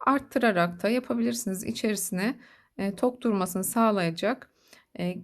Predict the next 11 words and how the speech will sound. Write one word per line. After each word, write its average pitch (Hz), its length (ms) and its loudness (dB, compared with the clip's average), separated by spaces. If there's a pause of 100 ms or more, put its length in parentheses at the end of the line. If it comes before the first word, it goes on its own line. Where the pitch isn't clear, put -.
(120)
keçe 247 320 0
koyabilirsiniz, 214 760 0
karton 214 420 0
koyabilirsiniz 202 720 -2
vesaire 220 420 0
ya 202 120 -2
da 214 160 2
o 220 100 -2
şekilde 170 420 -4
de 175 100 -4
kullanabilirsiniz. 220 1000 0